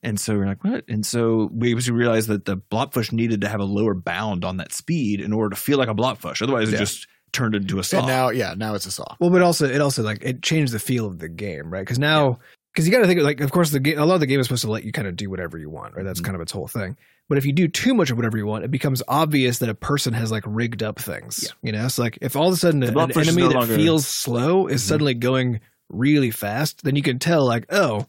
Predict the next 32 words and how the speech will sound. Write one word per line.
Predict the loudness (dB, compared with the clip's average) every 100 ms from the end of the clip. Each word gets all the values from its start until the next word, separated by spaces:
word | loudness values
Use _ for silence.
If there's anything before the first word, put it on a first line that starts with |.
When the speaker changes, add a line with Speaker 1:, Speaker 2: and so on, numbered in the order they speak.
| _ _ _
Speaker 2:
just | -2 0
a, | 0 -2
a |
person | -4 2 2 4 2 2
just, | 2 2 0
like, | 0 -4 -8 -6
decided | -4 -2 0 0 0
to | -2
make | -4 -6
that | -6
happen." | -4 -4 -2
Like, | -2
it | -2
Speaker 1:
Mm-hmm. |
Speaker 2:
becomes | -2 0 0
Speaker 3:
Yeah. |
Speaker 2:
very | -2 -2
obvious | -2 -4 -4 -6
and | -6
it | -8
ruins | -6 -4 -4
Speaker 3:
Yeah, | -2
Speaker 2:
the |
Speaker 3:
well, | -2 -2
and, | -2
Speaker 2:
design. | 0 2 2
Speaker 3:
and | 2
there's | 2
that, | 0 -2
that | -4 -4
layer | -2 0 0
of | -2 -4 -6